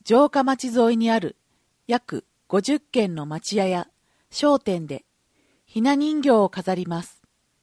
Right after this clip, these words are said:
坪坂寺は、本尊と二千五百体のひな人形の大ひな曼荼羅も同時公開されます。場所、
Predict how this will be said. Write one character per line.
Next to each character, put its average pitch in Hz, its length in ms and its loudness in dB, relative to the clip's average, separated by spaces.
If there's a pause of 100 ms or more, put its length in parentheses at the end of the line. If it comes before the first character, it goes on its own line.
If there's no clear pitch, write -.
(1040)
坪 247 220 -2
坂 277 280 0
寺 240 240 4
は、 - 220 0 (680)
本 302 300 0
尊 196 240 0
と 143 300 -8 (720)
二 196 100 -4
千 285 300 2
五 185 100 -6
百 240 280 -6
体 226 280 0
の 143 220 -10 (260)
ひ - 160 -4
な 262 160 4
人 285 300 0
形 180 220 2
の 139 220 -10 (500)
大 247 240 4
ひ - 100 -4
な 277 140 4
曼 277 320 2
荼 226 100 4
羅 170 140 0
も 135 180 -10 (460)
同 262 220 4
時 277 120 -2
公 294 240 2
開 190 220 -2
さ 180 120 -8
れ 160 120 -6
ま 156 180 -8
す。 - 160 -20 (1700)
場 202 140 -4
所、 - 260 0